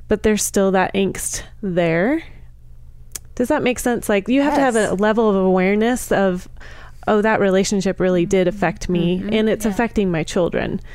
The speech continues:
Speaker 3: Yeah.
Speaker 1: And so having just that open heart to ask the Holy Spirit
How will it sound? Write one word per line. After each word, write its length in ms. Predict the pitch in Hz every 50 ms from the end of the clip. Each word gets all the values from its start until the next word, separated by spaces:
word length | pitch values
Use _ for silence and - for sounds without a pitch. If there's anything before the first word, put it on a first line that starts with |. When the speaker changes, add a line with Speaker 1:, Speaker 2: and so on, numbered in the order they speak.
| - - 220
Speaker 3:
Yeah. 160 | 196 180 165 - - - - - - -
Speaker 1:
And 300 | 196 190 180 180 180 175
so 260 | - 208 185 175 175 -
having 580 | - - - 220 214 214 208 190 185 180 180 - - - - 180
just 460 | - 196 185 180 180 - - - -
that 260 | 180 160 170 - - - - -
open 400 | 220 247 262 - 269 240 226 226
heart 480 | 214 - - 202 190 196 - - - - -
to 540 | - - 208 190 185 180 180 175 175 175 - -
ask 520 | - 170 170 175 - - - - - - - - - - - - - - - - -
the 60 | - 180
Holy 200 | 180 180 170 -
Spirit 480 | - - - 175 160 151 156 - -